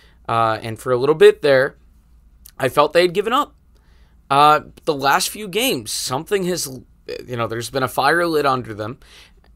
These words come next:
and I think it shows in how many more puck battles they're winning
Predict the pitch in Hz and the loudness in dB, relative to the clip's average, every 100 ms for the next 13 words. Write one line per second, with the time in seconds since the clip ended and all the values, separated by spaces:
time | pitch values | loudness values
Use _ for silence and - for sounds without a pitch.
0 | - 120 117 117 113 104 - 117 135 135 | -12 -8 -6 -6 -6 -10 -12 -10 -8 -8
1 | - 139 131 135 - - 117 110 113 120 | -4 0 0 0 -4 -8 -10 -6 -2 -2
2 | 120 120 110 107 - 147 - 131 117 113 | -2 -4 -4 -8 -4 -4 0 0 0 -6
3 | 123 113 113 110 | -6 -4 -6 -8